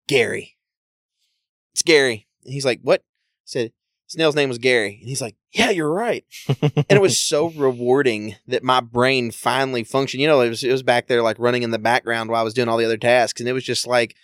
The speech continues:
Speaker 1: running this search in the background. I was like, "Oh, yeah, there it is. I found that file."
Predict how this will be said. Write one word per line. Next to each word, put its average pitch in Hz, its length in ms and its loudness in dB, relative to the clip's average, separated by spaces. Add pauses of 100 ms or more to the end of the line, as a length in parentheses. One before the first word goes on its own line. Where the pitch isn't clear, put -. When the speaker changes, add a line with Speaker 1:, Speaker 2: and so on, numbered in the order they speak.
(180)
Speaker 1:
running 117 240 2
this 110 120 -2
search 127 320 0
in 120 60 -4
the 110 60 -2
background. 113 440 -2
I - 20 -6
was 107 80 -10
like, 123 140 -10 (280)
"Oh, 156 140 -2
yeah, 131 240 2
there 131 180 2
it 110 60 0
is. 110 160 -2
I 139 80 0
found 123 240 -4
that - 160 -10
file." 107 380 -4